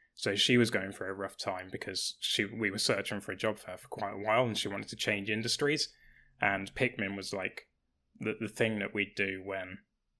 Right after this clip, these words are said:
you know, we'd had enough of job hunting and we were really stressed. So that, that one became my, like, go-to chill-out game. So,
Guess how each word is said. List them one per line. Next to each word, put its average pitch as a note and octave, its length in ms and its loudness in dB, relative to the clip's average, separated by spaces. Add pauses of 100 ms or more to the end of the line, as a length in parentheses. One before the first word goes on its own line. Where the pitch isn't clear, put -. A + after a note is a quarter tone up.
(200)
you G#2+ 100 0
know, F#2 260 0
we'd G2+ 140 0
had G#2 320 4
enough F#2+ 360 0
of F#2 160 -12
job G2 240 0
hunting G2+ 480 0
and F#2+ 140 -6
we F#2+ 80 -6
were F#2+ 60 -4
really F#2 260 -6
stressed. - 600 -2 (360)
So F#2 400 2 (240)
that, A2 180 6
that A#2 100 10
one G#2 300 2
became G2+ 380 0
my, G2 120 -4
like, G#2 280 -4
go-to F#2+ 420 2
chill-out F#2 420 -4
game. F#2 280 -2
So, - 180 -2